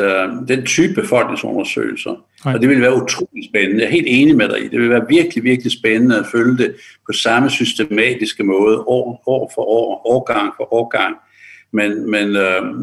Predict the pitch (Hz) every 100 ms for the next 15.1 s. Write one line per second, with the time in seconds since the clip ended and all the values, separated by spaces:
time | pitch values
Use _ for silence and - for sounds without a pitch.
0 | 135 123 127 117 139 151 - - 165 117
1 | 113 107 113 101 - _ 107 101 107 127
2 | 104 107 104 95 - 87 - - 101 98
3 | 98 - - - - _ _ - 127 -
4 | - - - - 117 170 - - 131 151
5 | 185 190 147 110 104 95 135 123 143 123
6 | - 98 117 - - - _ _ _ -
7 | 127 117 107 117 156 160 117 101 98 95
8 | - - _ 113 147 170 175 - - 151
9 | 160 139 123 120 151 135 120 131 - 143
10 | 107 101 120 113 127 117 - - 113 -
11 | 104 101 - 107 101 - 110 - 127 117
12 | 120 127 127 123 107 120 117 - 113 117
13 | - 139 147 131 101 - _ _ - 120
14 | 139 135 123 - - 123 107 120 113 113
15 | 110